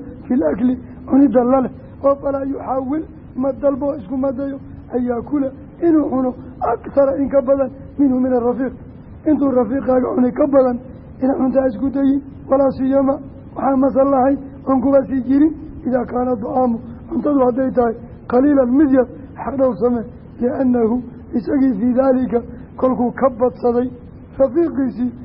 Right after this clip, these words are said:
ayuu yakuunu noqday, "aakilan," mid cunay,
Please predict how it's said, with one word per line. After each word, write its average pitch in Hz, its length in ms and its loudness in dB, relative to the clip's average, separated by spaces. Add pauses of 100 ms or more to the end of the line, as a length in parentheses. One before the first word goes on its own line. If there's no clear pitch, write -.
(160)
ayuu 254 240 0
yakuunu 247 460 0
noqday, 247 340 0 (300)
"aakilan," 247 500 0 (320)
mid 247 140 2
cunay, 254 340 0